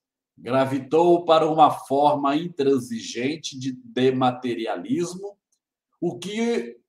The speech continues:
o levou a proclamar mais tarde: "Fui",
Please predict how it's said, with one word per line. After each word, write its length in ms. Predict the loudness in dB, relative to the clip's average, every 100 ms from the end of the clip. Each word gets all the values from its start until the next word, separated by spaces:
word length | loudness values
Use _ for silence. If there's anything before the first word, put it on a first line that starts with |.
| _ _
o 80 | 6
levou 580 | 8 6 4 4 6 6
a 200 | 4 2
proclamar 840 | 2 2 4 4 6 6 6 2
mais 280 | -4 -6 -4
tarde: 500 | -4 -4 _ -20 _ _ _ _ _ _ _ _ _ _ _
"Fui", 680 | -16 -4 0 2 0 -2